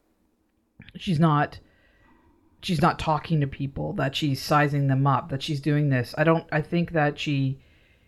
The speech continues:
is, like, uh, early on, if you put it, quote unquote, in her psychopathy of actually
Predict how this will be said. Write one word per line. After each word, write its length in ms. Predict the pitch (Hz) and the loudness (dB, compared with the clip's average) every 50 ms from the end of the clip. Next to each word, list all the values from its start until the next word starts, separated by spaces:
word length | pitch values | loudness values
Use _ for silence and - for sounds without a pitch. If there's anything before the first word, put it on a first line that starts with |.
| _ - | _ 2
is, 180 | 160 156 143 | 2 4 4
like, 400 | 151 147 143 139 139 139 - - - | 4 4 4 2 2 -2 -6 -8 -2
uh, 360 | 156 143 135 131 131 135 131 120 - _ _ _ _ _ _ _ _ _ _ _ _ _ _ _ _ _ _ _ _ _ _ _ _ _ _ _ _ - | 0 2 4 4 2 0 -2 -4 -10 _ _ _ _ _ _ _ _ _ _ _ _ _ _ _ _ _ _ _ _ _ _ _ _ _ _ _ _ 2
early 340 | 208 185 190 180 170 165 156 | 2 4 4 4 4 4 4
on, 560 | 156 156 165 160 156 151 147 143 143 143 143 127 - - - - | 4 4 4 4 4 2 2 0 0 0 -2 -2 -4 -8 -8 -8
if 180 | 165 139 - | -6 -6 -4
you 120 | 156 147 143 | -2 -4 -2
put 200 | 139 151 143 139 | 0 0 0 0
it, 240 | 139 - - 147 - _ | -2 -4 -10 -12 -14 _
quote 280 | - - 170 151 147 | 0 2 2 4 4
unquote, 400 | 156 147 143 139 - 151 143 143 - | 2 0 0 -2 0 0 0 0 0
in 100 | 147 135 | 0 0
her 300 | 135 139 143 143 - - _ - - | 0 0 0 0 -2 -6 _ -14 -14
psychopathy 1000 | - - 165 147 143 - - 156 151 143 - 165 151 - - 139 127 127 135 - | -6 -2 -2 -2 -2 -4 -6 -6 -6 -4 -4 -4 -4 -2 -2 -2 -2 -2 -2 0
of 220 | 147 139 131 131 | 0 0 2 2
actually 680 | 127 123 127 - - 151 139 135 123 120 120 120 127 | 0 -2 -2 -2 -4 -2 -2 0 0 -2 -2 -4 -8